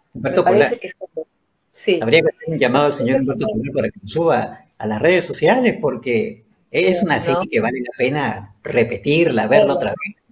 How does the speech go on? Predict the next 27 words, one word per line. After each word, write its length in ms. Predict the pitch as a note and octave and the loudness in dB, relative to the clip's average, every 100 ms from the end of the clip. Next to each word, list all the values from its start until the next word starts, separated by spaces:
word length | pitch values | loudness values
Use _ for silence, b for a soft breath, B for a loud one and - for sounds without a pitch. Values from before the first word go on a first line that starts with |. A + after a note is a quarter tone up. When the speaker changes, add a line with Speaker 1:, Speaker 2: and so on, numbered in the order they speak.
| _ _ _ B B B B B _ | _ _ _ B B B B B _
Speaker 1:
Claro. 240 | F#3 C4+ A#3 | 0 4 4
Speaker 2:
No, 200 | E4 C5+ | 4 6
la 180 | B4+ | 6
deberían 340 | B3+ A3+ B3 E4+ | 6 4 4 4
de 140 | D4+ C4 | 4 6
dar 160 | C#4+ | 4
de 100 | D#4 | 2
nuevo 320 | C4 C#4 D4+ C#4+ | 4 4 6 4
en 140 | A#3+ | 4
Canal 360 | G#3+ G#3 A#3 A#3 | 2 0 0 -2
cinco, 420 | - F#4+ G#4 A#3+ | -8 -8 -4 -2
porque 280 | G#3 G3 G3+ | -4 -8 -8
están 260 | G3+ A#3+ | 0 2
repitiendo 680 | A#3+ B3 G3+ A3 A3+ A3+ A3 | 2 -2 -2 0 2 2 2
tantas 380 | G#3+ G#3+ G#3+ A3 | 0 -2 0 -2
cosas. 760 | - A3+ G#3 A3 G#3 G#3+ G#3 - _ - | 0 -2 -2 -2 0 -2 -8 -20 _ -8
Por 120 | - A3+ | -2 0
ejemplo, 260 | A#3 A#3+ | 2 2
también 240 | A#3 A3 A#3+ | 2 2 4
trabajé 380 | C4 A#3+ B3+ | 4 4 2
en 60 | A#3+ | 0
Taxista 460 | A#3+ - A#3 - A#3+ | -2 -4 -10 -2 0
Ra 180 | A3 A3 | 2 0
Ra, 400 | A3 A3 A3+ C4+ - | 2 2 0 -2 -8
eh, 260 | - F3 E3+ | -6 -4 -6
una 260 | F3+ G3+ G3+ | -6 -6 -6
serie 840 | - G3 G3+ G3 F#3 F3 D#3+ | -4 -4 -2 0 0 0 -2